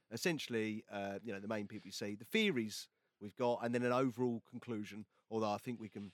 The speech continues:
agree there's two very succinct conclusions. I think we should do something similar with how we're gonna end this show, which is, of course,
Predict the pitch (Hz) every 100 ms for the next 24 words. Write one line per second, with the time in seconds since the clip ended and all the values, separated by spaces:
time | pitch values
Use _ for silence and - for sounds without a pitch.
0 | - 101 107 101 101 101 - - 110 101
1 | 104 104 - 104 - 101 - - - 101
2 | 98 92 98 123 - - _ - 185 143
3 | - 151 165 135 131 123 - 160 135 120
4 | 135 - - - 254 175 131 117 120 117
5 | 113 107 - 110 110 107 107 _ _ 196
6 | - 175 175 - 117 104 -